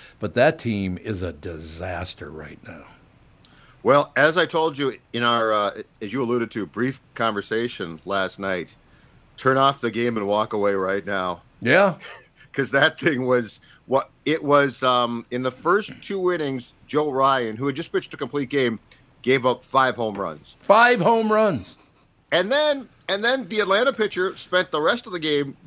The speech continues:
Speaker 2: basically doing anything he can to give the game back, and they go oh for ten with guys in scoring
Speaker 1: Yep.
Speaker 2: position. And,
Speaker 1: Yep.
Speaker 2: uh,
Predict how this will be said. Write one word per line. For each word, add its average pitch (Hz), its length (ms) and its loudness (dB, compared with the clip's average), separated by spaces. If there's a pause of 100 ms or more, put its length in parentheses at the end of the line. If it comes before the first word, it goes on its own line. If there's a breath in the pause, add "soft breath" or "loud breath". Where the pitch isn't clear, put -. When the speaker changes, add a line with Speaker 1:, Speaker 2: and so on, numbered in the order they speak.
(140)
Speaker 2:
basically 160 500 -2
doing 147 260 -2
anything 170 260 -4
he 151 180 -6
can 156 460 -4
to 131 80 -10
give 135 160 -4
the 143 80 -4
game 135 240 -2
back, 127 380 2
and 117 140 -4
they 120 80 2
go 113 240 -2
oh 120 180 -4
for 123 160 -8
ten 117 260 -4
with 110 120 -8
guys 107 260 -2
in 104 80 -8
scoring 110 440 -4
Speaker 1:
Yep. 104 80 -8
Speaker 2:
position. 104 440 0
And, 95 140 -6 (140)
Speaker 1:
Yep. 98 160 -6
Speaker 2:
uh, 101 100 2